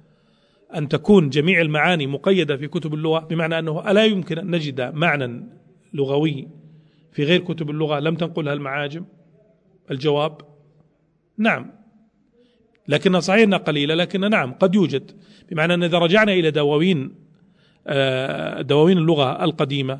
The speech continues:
سواء من، من شرح ال-، آه، شرح كتب الغريب، آه، غريب الحديث،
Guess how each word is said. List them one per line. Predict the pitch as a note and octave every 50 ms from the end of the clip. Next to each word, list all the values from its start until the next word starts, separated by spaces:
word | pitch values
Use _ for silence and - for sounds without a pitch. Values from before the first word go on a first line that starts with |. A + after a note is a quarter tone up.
| - _
سواء | - - - D#3 D3+ D3
من، | C#3+ C#3+ C#3 C#3 C#3
من | D3 D3 C#3
شرح | B2+ - D3 D3+ - -
ال-، | C3 C3+ C3+ C#3
آه، | D3+ D#3 C#3+ C3+ C3+ C#3 C#3+ C#3+ C#3 C3 - - - - - -
شرح | - - E3 C#3 - - C3
كتب | B2+ - - D3+ - D#3 C3+
الغريب، | C3 B2 C#3 C#3 C#3+ C#3+ C#3 C3+ C3 C#3 - _ _ _ _ -
آه، | D#3+ D#3 D3 D3+
غريب | D3 C3+ D3 D3+ D#3+ D3+
الحديث، | C3+ - - C#3 B2+ D3 C#3+ D3 C#3 C#3+